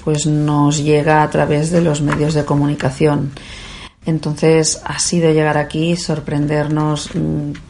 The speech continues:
gratísimamente, empezando por la gente y su cordialidad, su, mm, amabilidad con mi perro guía en todos los lugares que hemos estado y todos los servicios que hemos utilizado.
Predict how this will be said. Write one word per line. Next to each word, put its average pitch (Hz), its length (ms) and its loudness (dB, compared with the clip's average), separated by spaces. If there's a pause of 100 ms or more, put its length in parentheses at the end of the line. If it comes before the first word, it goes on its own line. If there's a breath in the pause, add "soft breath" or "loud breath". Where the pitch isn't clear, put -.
(140)
gratísimamente, 170 1300 4
empezando 165 500 0
por 160 140 -4
la 160 400 2
gente 156 500 0
y 151 140 -2
su 143 240 -8
cordialidad, 156 880 2 (500 loud breath)
su, 151 1040 0
mm, - 360 -2
amabilidad 156 760 2
con 160 240 0
mi 151 100 2
perro 143 360 -2
guía 208 440 4
en 151 540 0 (100)
todos 196 300 4
los 156 160 0
lugares 143 460 -2
que 156 100 -4
hemos 147 240 -2
estado 143 420 2
y 147 60 0
todos 175 300 2
los 160 160 -2
servicios 147 500 -4
que 151 120 -4
hemos 147 200 -2
utilizado. 147 720 0